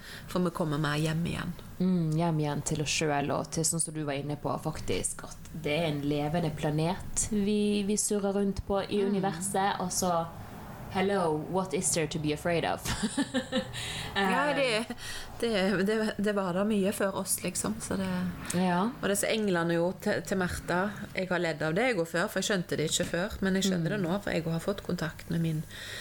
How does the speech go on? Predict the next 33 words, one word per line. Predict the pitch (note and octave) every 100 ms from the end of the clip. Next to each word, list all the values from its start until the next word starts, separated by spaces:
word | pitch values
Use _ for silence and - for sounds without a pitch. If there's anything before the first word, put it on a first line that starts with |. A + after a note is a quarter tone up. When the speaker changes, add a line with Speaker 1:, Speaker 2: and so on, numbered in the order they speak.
| - -
Speaker 1:
med | F#3
min | F3 D#3+
engel. | - F#3 D#3+ D#3+
Jeg | E3+
våknet | F3+ G3 D#3 D3
opp | -
en | E3
morgen | E3+ D#3 D3+
og | D#3+
bare | E3 D#3 D#3+ D#3+ E3+
sa | - F3+ E3+
navnet | E3+ D3 D3+
hans | C#3+ F3 -
høyt, | E3 E3 - - -
og |
måtte | E3+ F3+ F3+
google | F#3+ F3+ D#3 D3+ - - - - - - - -
om | F#3
det | F3+
var | F3 E3 D#3 E3+ -
det | F3+ D#3+
det | D#3+
var, | D#3+ D#3 E3+ F3+ - -
navnet | F3+ E3+ D#3 D3+
på | D#3
en |
engel, | D#3 D3 D3
og | D3+
det | D#3
var | D3+ D3
det, | - -
så. | - F#3 D3+ A3+ B3 C4+ C4 C#4
Speaker 2:
Ja. | A4+ D#4